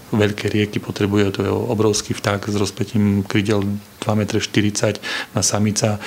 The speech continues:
čiže potrebuje, e, aj väčšie plochy na ten život, aj na lov, aj, aj, e, tá potrava je pre ňoho, e, v, na, na, na tých nížinách prístupnejšia, je skôr nemotorný a potrebuje aj nejaké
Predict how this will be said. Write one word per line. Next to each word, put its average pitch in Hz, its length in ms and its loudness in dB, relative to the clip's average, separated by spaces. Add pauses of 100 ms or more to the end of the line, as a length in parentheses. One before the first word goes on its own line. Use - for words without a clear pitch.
(260)
čiže 98 320 2 (400)
potrebuje, 101 560 2
e, - 0 - (960)
aj 107 320 -2
väčšie 101 320 0
plochy 104 320 0
na 98 80 0
ten 101 160 2
život, 98 400 2
aj 95 160 2
na 101 160 2
lov, 101 240 2
aj, 92 160 0 (320)
aj, 110 80 2
e, 101 800 2 (320)
tá 110 80 2
potrava 104 480 0
je 98 80 2
pre 101 160 0
ňoho, 98 240 2
e, - 20 -12 (800)
v, - 100 -10 (240)
na, 104 220 4
na, 107 160 4 (320)
na 101 160 4
tých 104 160 4
nížinách 104 400 4 (320)
prístupnejšia, 110 880 2 (240)
je 104 180 2 (380)
skôr - 400 0
nemotorný 104 720 4
a 92 160 0
potrebuje 95 560 0
aj 98 160 2
nejaké 95 200 -2